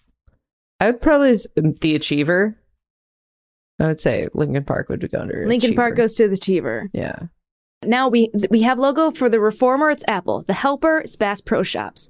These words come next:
Speaker 2: The Achiever is Linkin Park.
Speaker 1: Yeah.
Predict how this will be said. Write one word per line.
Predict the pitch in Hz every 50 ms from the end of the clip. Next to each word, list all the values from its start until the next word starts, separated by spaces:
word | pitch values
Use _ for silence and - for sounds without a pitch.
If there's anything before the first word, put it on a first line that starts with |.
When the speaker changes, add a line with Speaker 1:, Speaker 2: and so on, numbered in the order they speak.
| _ _ -
Speaker 2:
The | - 220
Achiever | 208 214 - 262 262 247 269 285 277 269 -
is | - 240 -
Linkin | 269 339 339 277 330 302 247
Park. | - 202 175 147 - - _ _ _ _ _ _ _ -
Speaker 1:
Yeah. | - 139 - -